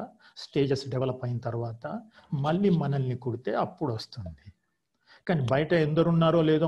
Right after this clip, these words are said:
మనకు తెలియదు కదా. అందుకనే doubt, benefit of doubt కింద మనం ఏం చేయాలి? మనం ఎప్పుడు దోమలు కుట్టకుండా మనల్ని మనం కాపాడుకునే ప్రయత్నం చేయాలి. ఈ మలేరియా ఒక ప్లాస్మోడియం అనేటువంటి పరాన్నజీవి ద్వారా వస్తుంది. ఆ పరాన్నజీవి మన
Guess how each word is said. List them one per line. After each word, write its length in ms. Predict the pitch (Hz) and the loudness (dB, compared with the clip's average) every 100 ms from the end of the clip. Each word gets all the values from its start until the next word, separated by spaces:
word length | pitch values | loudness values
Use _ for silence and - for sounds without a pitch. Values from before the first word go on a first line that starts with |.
| 151 | 0
మనకు 180 | 147 - | -4 -4
తెలియదు 320 | 139 151 147 143 | -2 0 0 -2
కదా. 180 | 139 170 - - 185 | -4 -6 -10 -12 -10
అందుకనే 340 | 202 - 196 175 143 | -8 -6 -6 -4 0
doubt, 200 | 165 160 143 151 | 2 2 -2 -2
benefit 300 | 180 180 175 | -2 -2 -2
of 60 | 147 143 | -2 0
doubt 180 | 147 139 | 0 -2
కింద 160 | 151 143 | -8 -6
మనం 260 | 139 135 135 | -4 -4 -4
ఏం 80 | 131 135 | -4 -2
చేయాలి? 280 | 139 170 262 - - - | -2 -4 -6 -12 -18 -8
మనం 180 | 131 135 135 | -6 -4 -6
ఎప్పుడు 300 | 135 - 156 208 | -6 -8 -6 -4
దోమలు 300 | 156 131 123 | -4 -2 -4
కుట్టకుండా 540 | 123 123 123 123 117 170 | -4 -8 -10 -10 -8 -6
మనల్ని 360 | 170 123 117 117 | -6 -6 -6 -6
మనం 200 | 123 302 - _ | -8 -10 -14 _
కాపాడుకునే 580 | 123 117 120 110 - 113 - | -8 -6 -6 -8 -8 -10 -12
ప్రయత్నం 360 | 117 101 175 - - | -16 -12 -12 -12 -14
చేయాలి. 560 | - 95 95 95 90 95 - _ _ _ _ - - - _ 214 | -14 -10 -8 -8 -10 -14 -18 _ _ _ _ -20 -20 -20 _ -6
ఈ 60 | 226 | 0
మలేరియా 560 | 180 170 175 156 151 202 | 4 4 4 2 2 0
ఒక 80 | 208 180 | -2 -2
ప్లాస్మోడియం 640 | 156 143 - 170 160 143 135 | 2 2 2 -2 0 0 -2
అనేటువంటి 480 | 131 123 135 127 117 | -4 -6 -6 -6 -6
పరాన్నజీవి 840 | - 117 120 123 120 107 117 110 104 | -4 -2 0 0 -2 -2 -4 -4 -6
ద్వారా 260 | 110 110 143 | -6 -4 -2
వస్తుంది. 600 | 196 - - 92 85 78 _ _ _ _ - | -4 -6 -10 -10 -10 -12 _ _ _ _ -4
ఆ 140 | 160 | -2
పరాన్నజీవి 840 | 175 143 147 143 127 123 123 156 269 | -2 -4 -4 -4 -4 -4 -6 -6 -6
మన 220 | 185 | -4